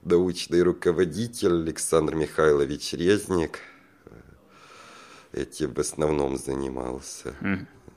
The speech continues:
Speaker 1: Э,
Speaker 2: Окей, супер.
Speaker 1: э.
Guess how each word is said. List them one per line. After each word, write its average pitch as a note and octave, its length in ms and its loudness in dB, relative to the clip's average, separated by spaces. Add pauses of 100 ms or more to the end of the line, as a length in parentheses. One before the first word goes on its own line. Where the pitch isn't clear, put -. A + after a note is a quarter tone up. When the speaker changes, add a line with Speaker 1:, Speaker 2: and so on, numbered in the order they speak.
(140)
Speaker 1:
Э, - 260 -20 (760)
Speaker 2:
Окей, A2+ 600 4
супер. A#2+ 380 2
Speaker 1:
э. - 460 -14